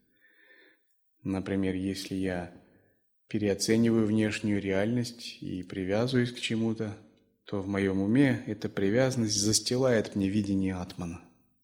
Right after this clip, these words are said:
Это недостаток вайрагьи. А вайрагья означает, что у меня нет привязанности, и она не мешает мне. У меня, в моем не создает никаких отпечатков, и сознание может отражать атман,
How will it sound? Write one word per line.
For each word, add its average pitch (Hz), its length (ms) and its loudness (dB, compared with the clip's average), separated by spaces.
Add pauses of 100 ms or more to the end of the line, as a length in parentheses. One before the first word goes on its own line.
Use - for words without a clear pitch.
(1000)
Это 104 240 -4
недостаток 104 720 -2
вайрагьи. 92 580 -6 (600)
А 110 120 -2
вайрагья 120 600 2
означает, 131 560 0
что - 440 -6 (720)
у 127 60 -6
меня 101 300 0
нет 110 260 0
привязанности, 151 640 2
и 113 160 0
она 110 300 0
не 117 160 4
мешает 139 640 2
мне. 92 200 -6
У 95 40 -4
меня, 113 340 2
в 107 60 -2
моем 190 320 0
не 165 80 4
создает 139 500 0
никаких 101 460 0
отпечатков, 104 680 -4 (200)
и 95 300 -6 (200)
сознание 98 540 -4
может 120 300 0
отражать 101 540 -6
атман, 87 380 -10